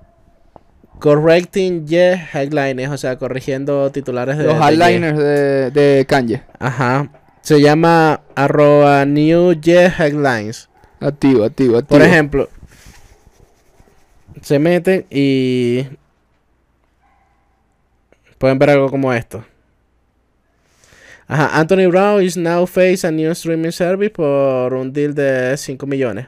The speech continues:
Speaker 1: No, mentira, ya va.
Speaker 2: <laughs>
Speaker 1: Es que no era esa, la tenía acá.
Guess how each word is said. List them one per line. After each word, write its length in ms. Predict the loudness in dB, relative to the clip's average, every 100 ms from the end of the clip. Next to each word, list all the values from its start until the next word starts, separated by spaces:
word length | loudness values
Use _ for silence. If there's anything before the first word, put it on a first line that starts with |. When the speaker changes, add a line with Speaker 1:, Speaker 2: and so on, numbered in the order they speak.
| -10
Speaker 1:
No, 140 | -8
mentira, 360 | -6 -8 -12 _ _
ya 160 | -14
va. 160 | -12 -14 _ _ _ _
Speaker 2:
<laughs> 880 | -8 -2 2 2 0 -2 0 -4 -4
Speaker 1:
Es 140 | -8
que 80 | -4
no 80 | -2
era 180 | 0 0
esa, 260 | 0 -4
la 100 | -10
tenía 280 | -8 -6 -6
acá. 360 | -6 -6 -8